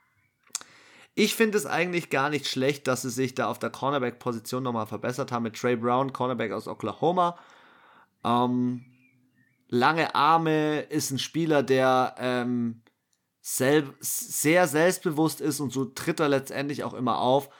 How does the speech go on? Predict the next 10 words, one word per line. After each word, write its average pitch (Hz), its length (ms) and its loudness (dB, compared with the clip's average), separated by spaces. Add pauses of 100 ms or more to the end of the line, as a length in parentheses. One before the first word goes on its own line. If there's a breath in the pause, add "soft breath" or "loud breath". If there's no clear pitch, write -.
(260 soft breath)
Und 127 200 -2
zum 120 160 -4
Schluss 135 540 2
dann 127 200 2
noch 120 220 2
aus 117 180 -2
Florida, 117 800 0
äh, 113 220 -4
Stone 139 640 0
Forsythe, 131 680 -2